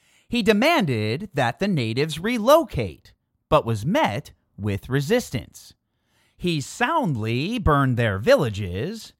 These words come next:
They swung back, delivering fifty casualties, and he smashed them within a year. Florida assumed the form of U S real estate by way of the Adams-Onis Treaty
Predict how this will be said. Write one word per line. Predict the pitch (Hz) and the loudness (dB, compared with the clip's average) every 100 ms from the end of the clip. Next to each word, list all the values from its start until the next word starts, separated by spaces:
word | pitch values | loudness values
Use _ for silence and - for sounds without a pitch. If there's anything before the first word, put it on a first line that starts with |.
| _ _ _ _ | _ _ _ _
They | 120 196 170 | 0 2 2
swung | - 180 170 135 | 0 2 2 2
back, | 110 226 240 185 233 - | 2 4 4 2 -2 -6
delivering | 190 165 185 170 151 127 | -4 0 0 0 -2 -2
fifty | - 196 - 127 | -4 -4 -4 -6
casualties, | - 277 254 143 113 117 104 113 196 190 - _ _ _ | -2 0 0 -2 -4 -6 -4 -6 -8 -12 -18 _ _ _
and | 170 185 | -4 -2
he | 160 208 | -2 -4
smashed | 202 - 185 226 330 311 220 - | -6 -6 -4 -2 0 2 0 -2
them | 135 123 110 107 123 147 | -4 -2 -2 -2 -4 -6
within | 160 208 131 104 | -2 -2 -2 -4
a | 113 | -4
year. | 139 180 226 135 67 50 - _ _ _ _ _ _ | -4 -4 -4 -4 -6 -16 -20 _ _ _ _ _ _
Florida | _ - 170 262 320 320 277 | _ -4 4 6 6 6 4
assumed | 277 - 156 143 170 | 0 0 0 2 0
the | 185 | -2
form | 226 - 123 113 120 | -4 -2 0 0 0
of | 117 107 | -2 -2
U | 147 175 | -2 0
S | 202 220 | 0 0
real | 247 320 277 | -4 -2 -2
estate | 147 - 127 104 127 196 - _ _ | -2 -4 -6 -4 -4 -8 -16 _ _
by | 147 143 170 233 | 4 6 6 0
way | 156 104 95 90 101 151 | -2 -2 -2 -4 -6 -6
of | 131 120 | -4 -4
the | 113 | 0
Adams-Onis | 127 147 165 180 233 285 269 143 - | 2 2 2 -4 0 0 2 -2 -6
Treaty | - 110 98 101 117 185 | -8 -6 -6 -6 -6 -8